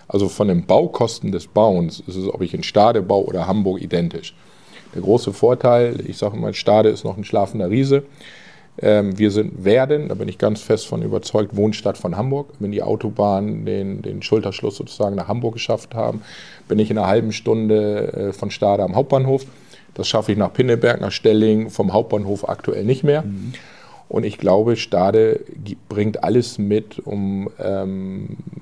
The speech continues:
Speaker 1: in den nächsten Jahren zu wachsen. Wir haben, ich sag mal, das L-N-G-Terminal, wir haben einen sehr, sehr starken Airbus-Standort, wir haben, äh, die, äh, die Elbe-Kliniken, also unser Gesundheitssystem,
Speaker 2: Mhm.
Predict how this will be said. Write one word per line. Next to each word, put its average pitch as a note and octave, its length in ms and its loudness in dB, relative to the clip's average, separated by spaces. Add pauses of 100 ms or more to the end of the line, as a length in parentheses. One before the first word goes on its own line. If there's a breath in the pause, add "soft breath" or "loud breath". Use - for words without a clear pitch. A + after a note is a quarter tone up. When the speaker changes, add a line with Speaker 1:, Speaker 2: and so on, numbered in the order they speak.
(760)
Speaker 1:
in - 80 -6
den F#2+ 140 0
nächsten G#2+ 340 -2
Jahren G2 280 -2
zu - 160 -12
wachsen. - 420 -4
Wir F2+ 160 -8
haben, G2 260 0 (800 loud breath)
ich - 80 -12
sag G2+ 140 0
mal, F2+ 120 2
das E2+ 100 -4
L-N-G-Terminal, A#2 760 0 (300)
wir F#2 140 -4
haben G2 240 -4 (100)
einen F#2 420 -8
sehr, G2 220 2
sehr F#2+ 100 0
starken G#2+ 340 -4
Airbus-Standort, G#2+ 920 -2 (100)
wir F#2 180 -4
haben, F#2 400 -4
äh, F2+ 260 -2
die, - 180 -8
äh, F#2+ 360 -4 (160)
die G2 240 -8
Elbe-Kliniken, B2 800 0
also F#2+ 340 -4
unser F2+ 440 -2
Gesundheitssystem, A2+ 920 -2
Speaker 2:
Mhm. A2 40 -10